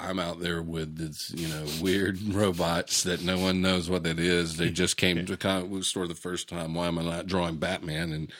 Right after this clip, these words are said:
Speaker 1: what's that guy's name kind of thing.
Speaker 2: Yeah.
Speaker 1: And so I draw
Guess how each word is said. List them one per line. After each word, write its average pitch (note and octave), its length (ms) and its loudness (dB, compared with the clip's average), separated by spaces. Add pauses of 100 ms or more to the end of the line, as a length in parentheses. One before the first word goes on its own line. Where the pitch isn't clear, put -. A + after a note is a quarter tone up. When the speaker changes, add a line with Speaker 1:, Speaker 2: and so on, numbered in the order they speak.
(280)
Speaker 1:
what's F#2+ 260 -2
that E2 200 -4
guy's D#2+ 240 -6
name E2 400 -6
kind E2 180 -12
of C#2 80 -18
thing. D#2 360 -12 (260)
Speaker 2:
Yeah. G#2 320 0
Speaker 1:
And B2 160 0
so A#2+ 320 2 (1040)
I A2+ 80 4
draw B2 760 2